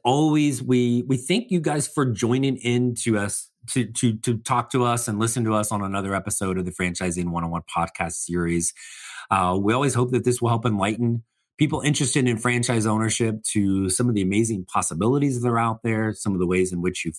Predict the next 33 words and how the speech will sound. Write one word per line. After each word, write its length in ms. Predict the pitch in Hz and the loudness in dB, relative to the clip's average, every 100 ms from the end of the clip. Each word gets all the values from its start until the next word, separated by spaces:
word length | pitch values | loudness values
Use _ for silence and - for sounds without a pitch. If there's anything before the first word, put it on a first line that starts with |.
| - | -8
find 400 | - 107 110 113 - | -2 0 2 0 -2
that 240 | 107 101 | -4 -2
possibility, 800 | - 104 - 98 98 98 92 90 - | -2 -2 0 0 0 0 0 0 -4
and 100 | 87 | -8
then 100 | 85 | -6
how 160 | - 95 | -2 0
to 80 | 90 | 0
maximize 600 | 87 87 - 82 80 82 | 0 -2 -4 -6 -6 -8
it 60 | 78 | -12
once 220 | - - - | -12 -10 -10
you 80 | - | -8
have 160 | - - | -8 -8
it. 220 | - - - - - - - - | -10 -18 -20 -20 -20 -20 -16 -6
Um, 380 | 85 82 92 92 | -4 -2 -4 -4
if 100 | 120 | 0
you 80 | 135 | 0
haven't 240 | 147 165 | 2 0
yet, 200 | 147 139 | -2 -2
please, 400 | - 143 139 131 - | 0 2 2 0 -2
uh, 200 | 117 113 | 0 0
subscribe 600 | 113 120 - 127 117 120 | 0 -2 0 0 0 0
or 100 | 110 | -2
follow, 580 | 101 110 110 117 113 113 _ | -2 0 2 2 0 -2 _
uh, 360 | 95 95 95 92 - - | -6 -4 -4 -6 -8 -6
our 120 | 95 | -6
podcast 520 | - 110 110 110 104 - | -2 -2 0 -2 -2 -6
wherever 680 | 92 - - 113 113 120 95 | -12 -10 -4 0 2 0 0
you 180 | 104 92 | 0 0
listen 520 | 95 95 98 95 92 - | 0 -2 -2 -2 -4 0
to 80 | 92 | 2
your, 840 | 90 90 90 87 82 82 82 82 | 2 2 2 0 0 -2 -2 -4
your 160 | 87 80 | -4 -8
podcast. 800 | - 110 117 113 113 113 - | -2 -2 -2 -2 -2 -2 -6